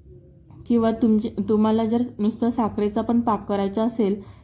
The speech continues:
तर तुम्ही या ठिकाणी साखरेचा सुद्धा पाक करू शकता. तर हे पूर्ण गुळ आणि साखर वितळेपर्यंत छान कमी फ्लेमवर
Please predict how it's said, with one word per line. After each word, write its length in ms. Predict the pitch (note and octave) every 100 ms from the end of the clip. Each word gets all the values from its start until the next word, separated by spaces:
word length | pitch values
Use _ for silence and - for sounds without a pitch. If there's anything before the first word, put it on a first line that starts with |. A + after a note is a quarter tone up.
| - A3+
तर 140 | A3
तुम्ही 300 | A3+ A#3 A#3
या 100 | A3
ठिकाणी 460 | G#3+ B3 A#3 G#3+ A3
साखरेचा 560 | A#3 G#3 G#3+ G#3 A3
सुद्धा 300 | A3 G3+ G#3
पाक 340 | G#3 G3 F#3 G#3
करू 160 | G3+
शकता. 460 | G#3+ A#3 - G3+ G3 - - - - -
तर 60 | A3+
हे 160 | A#3+ C4
पूर्ण 320 | B3 A3 A3
गुळ 440 | A#3 G#3 G#3+ A3
आणि 200 | A3 A3
साखर 420 | B3 A3+ G3+ G3+
वितळेपर्यंत 720 | G#3 G3+ G3+ G3 G#3+ G#3+ G#3+ G#3+ G#3
छान 220 | A#3+ G#3 G#3
कमी 340 | G#3+ G3+ G#3
फ्लेमवर 480 | G#3 A3+ G3 G3